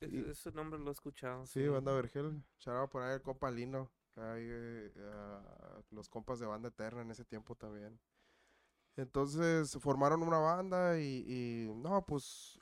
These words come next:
Speaker 1: hicieron audición de, de tuberos, ¿no? De, de músicos, vaya. Güey, yo no, yo no, yo nunca había tocado en un grupo, güey, y yo llegué ahí mintiendo, güey, diciendo,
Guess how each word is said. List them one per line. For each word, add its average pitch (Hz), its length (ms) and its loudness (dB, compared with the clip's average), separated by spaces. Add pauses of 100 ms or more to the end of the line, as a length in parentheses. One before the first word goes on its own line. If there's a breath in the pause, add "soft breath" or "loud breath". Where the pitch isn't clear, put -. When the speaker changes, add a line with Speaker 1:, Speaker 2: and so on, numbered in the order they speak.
Speaker 1:
hicieron 131 300 4
audición 139 400 6
de, 160 300 8
de 123 160 4
tuberos, 127 580 2
¿no? 143 160 0
De, 151 120 4 (160)
de 117 140 2
músicos, 139 500 2
vaya. 120 240 0 (1000)
Güey, 143 240 6
yo 156 100 10
no, 160 160 8
yo 147 140 10
no, 160 440 12
yo 135 120 10
nunca 160 240 10
había 156 160 12
tocado 160 280 8
en 165 100 6
un 160 100 4
grupo, 165 440 4
güey, 123 240 -4
y 127 140 -6
yo 123 120 0
llegué 147 240 2
ahí 151 360 8
mintiendo, 135 520 2
güey, 127 160 -4
diciendo, 139 560 2